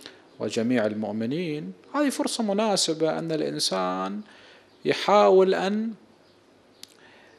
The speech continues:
يصفي حسابه، يحاسب نفسه،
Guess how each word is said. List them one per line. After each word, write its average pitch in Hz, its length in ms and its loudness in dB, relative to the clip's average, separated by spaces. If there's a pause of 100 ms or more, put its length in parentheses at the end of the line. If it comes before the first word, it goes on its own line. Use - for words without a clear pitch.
(100)
يصفي 139 420 0
حسابه، 131 560 -2
يحاسب 117 600 0
نفسه، 127 540 -4